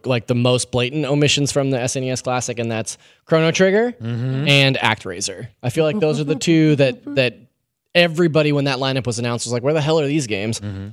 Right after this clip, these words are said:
Speaker 1: Um, and then for my last pick, I kinda, I kinda cheated, but, uh, I chose, uh,
Speaker 2: <laughs>
Speaker 1: I chose Earthbound or Super Metroid for the third one because, uh, those are games that I would play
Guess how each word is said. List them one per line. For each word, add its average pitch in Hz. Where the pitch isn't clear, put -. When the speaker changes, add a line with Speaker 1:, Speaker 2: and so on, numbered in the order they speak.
Speaker 1:
Um, 156
and 170
then 180
for 202
my 196
last 190
pick, 160
I 135
kinda, 135
I 117
kinda 120
cheated, 101
but, 107
uh, 120
I 139
chose, 180
uh, 143
Speaker 2:
<laughs> -
Speaker 1:
I 170
chose 220
Earthbound 190
or 147
Super 151
Metroid 127
for 135
the 117
third 120
one 117
because, 120
uh, 107
those 156
are 170
games 143
that 131
I 123
would 123
play 120